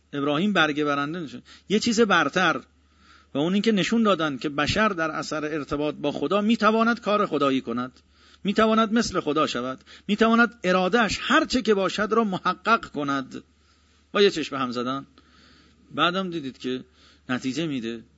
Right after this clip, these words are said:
با یه معجزه تمام می‌شه، اون دولت طاغوت فرو می‌ریزه. حالا بعد خواهیم گفت اینها رو انشالله بزنیم جلو. خب، حالا می‌خوایم هدف از آفرینش رو بگیم. میگیم بچه‌ها یا مخاطبینی که هستن، برای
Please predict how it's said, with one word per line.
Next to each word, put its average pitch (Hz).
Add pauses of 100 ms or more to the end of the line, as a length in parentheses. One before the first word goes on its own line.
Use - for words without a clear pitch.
(1040)
با 143
یه 190
معجزه 160
تمام 156
می‌شه، 127
اون 131
دولت 135 (120)
طاغوت 123
فرو 143
می‌ریزه. 117 (280)
حالا 214
بعد 202
خواهیم 190
گفت 180
اینها 160
رو 160
انشالله 147 (1160)
بزنیم 160
جلو. 131
خب، 220 (420)
حالا 233
می‌خوایم 247
هدف 202
از 208
آفرینش 160
رو 135
بگیم. 127 (180)
میگیم 160
بچه‌ها 139 (1040)
یا 143 (480)
مخاطبینی 143
که 139
هستن، 131
برای 151